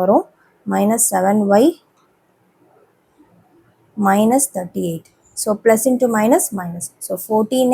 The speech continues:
x minus seven y minus thirty-eight. இதான் வந்து ஆன்சர். நெக்ஸ்ட் செகண்ட் சப்டிவிஷன் பார்க்கலாம். So செகண்ட் சப்டிவிஷன்ல, so இங்க என்ன கொடுத்துருக்காங்க? த்ரீ பி plus five from P minus two Q plus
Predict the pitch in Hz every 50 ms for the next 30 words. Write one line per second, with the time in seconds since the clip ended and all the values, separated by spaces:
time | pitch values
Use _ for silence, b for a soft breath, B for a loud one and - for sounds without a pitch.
0 | 269 277 - - 226 208 190 190 185 190 208 220 226 233 - - 220 185 180 190
1 | 196 196 190 196 202 240 339 - - _ _ _ _ _ _ 202 185 185 190 190
2 | 196 233 254 - - - 190 170 170 - 196 185 175 170 165 165 - _ _ _
3 | _ _ _ _ _ _ _ _ _ - 190 208 226 240 226 202 190 226 294 294
4 | 214 185 180 180 175 - - 165 - _ _ - - _ _ _ _ _ _ -
5 | 196 202 208 202 - - - 254 294 392 - - _ _ - - - - 240 226
6 | - 277 285 294 277 277 240 214 202 196 185 190 180 - 247 269 285 277 190 165
7 | 165 _ - - _ _ _ _ _ _ _ B B B B B B B - -
8 | 220 196 - 220 214 208 285 294 320 302 285 277 233 208 190 208 202 196 196 -
9 | 202 190 185 185 202 262 339 - - _ _ _ _ _ _ _ - - 226 214
10 | 220 226 220 226 262 277 269 254 220 - 214 202 202 196 190 196 226 277 320 320
11 | - - 233 254 262 262 - 285 294 302 294 247 220 202 - - - - 208 202
12 | 220 226 226 - 196 202 240 302 339 320 - _ - 247 254 269 277 262 240 220
13 | 214 214 226 247 254 - - 247 226 220 208 - 226 233 220 208 196 208 220